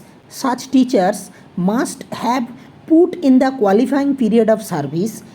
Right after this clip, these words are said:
in accordance with the rules।" এবং এখানে একটি শর্ত যোগ করে দিচ্ছে সুপ্রিম কোর্ট, সেটা কি না, এই সকল সুবিধা পাওয়ার জন্য যে সকল নিয়ম আছে শিক্ষকদের অবশ্যই সেই নিয়মকে,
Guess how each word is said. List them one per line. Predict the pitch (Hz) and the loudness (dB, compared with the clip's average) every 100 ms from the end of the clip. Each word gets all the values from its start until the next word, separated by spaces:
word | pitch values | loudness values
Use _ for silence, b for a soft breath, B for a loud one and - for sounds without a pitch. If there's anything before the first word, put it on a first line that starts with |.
| B 269 | B 0
in | 285 | 2
accordance | - - 196 233 240 294 359 - - 202 | 2 -4 -2 0 2 2 -2 -8 -8 -2
with | 202 165 170 | -2 0 0
the | 330 415 - - | 0 -2 -10 -2
rules।" | 165 160 135 - - - - - _ - - - - _ B B - | 0 2 0 -6 -14 -18 -20 -20 _ -20 -20 -20 -20 _ B B -6
এবং | 220 285 262 | -2 0 0
এখানে | 262 294 | -2 -4
একটি | 285 - 285 | -4 -4 -4
শর্ত | - 240 226 277 | -2 -4 -2 -4
যোগ | 208 226 214 | 0 -2 0
করে | 247 254 | -2 0
দিচ্ছে | 240 240 - | -2 -4 -6
সুপ্রিম | 254 269 - 269 269 | -4 -6 -2 0 0
কোর্ট, | 269 - | -2 -4
সেটা | 214 196 | -4 -2
কি | 233 330 403 B B B | 0 0 -2 B B B
না, | 214 | 0
এই | 226 220 | 0 0
সকল | 285 277 311 | -4 -2 -4
সুবিধা | 302 214 226 294 | -2 -2 0 0
পাওয়ার | 247 190 190 208 | 0 0 0 -2
জন্য | 214 240 262 349 - B B - | -2 0 0 -4 -8 B B -12
যে | 165 277 294 | -2 0 0
সকল | 381 370 320 285 | -2 -2 0 2
নিয়ম | 214 240 277 311 - - - | 2 2 0 -2 -8 -20 -12
আছে | 180 175 233 190 - - | -10 -4 0 0 -2 -12
শিক্ষকদের | - 196 254 233 294 | -12 -8 -6 -4 -2
অবশ্যই | 226 185 226 - 339 330 | -2 0 -2 -2 -2 -2
সেই | - 240 240 | -2 -2 0
নিয়মকে, | 202 202 247 277 277 302 349 | 0 0 0 -2 -2 -2 -2